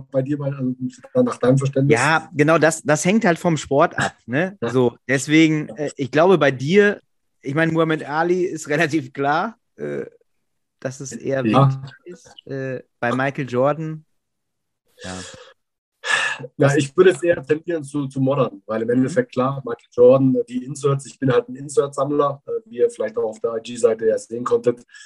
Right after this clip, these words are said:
Speaker 2: Mhm.
Speaker 1: Ähm, und hier die Muhammad Ali-Karten, muss ich schon sagen, jetzt vom Set her. Ich habe jetzt mit Vintage im Endeffekt aufgehört. Das sind die drei Karten, die ich gezeigt habe.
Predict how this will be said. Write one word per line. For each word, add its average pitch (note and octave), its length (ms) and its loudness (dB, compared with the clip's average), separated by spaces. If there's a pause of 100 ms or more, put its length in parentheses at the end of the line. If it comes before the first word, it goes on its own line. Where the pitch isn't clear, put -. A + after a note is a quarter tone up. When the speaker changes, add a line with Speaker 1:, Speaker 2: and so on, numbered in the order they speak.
(140)
Speaker 2:
Mhm. A2 160 -4
Speaker 1:
Ähm, A2+ 360 2
und C3 280 2
hier C3+ 160 -4
die C3 120 2
Muhammad B2 360 4
Ali-Karten, B2+ 600 -4
muss B2 160 -6
ich A2 80 -20
schon A#2+ 160 -2
sagen, B2 240 -2
jetzt A#2 260 -8
vom A2 100 -8
Set A#2 300 -2
her. B2 180 4 (380)
Ich C3+ 140 -2
habe C#3 100 4
jetzt C#3+ 140 0
mit C3+ 180 0
Vintage D#3 380 -2
im C#3+ 60 -2
Endeffekt C3+ 340 -4
aufgehört. D#3 520 2
Das B2 140 -6
sind C3 120 -4
die B2+ 80 -4
drei B2 180 -2
Karten, B2+ 340 -4
die B2 80 -2
ich - 80 -16
gezeigt C3 380 -6
habe. C#3 200 -2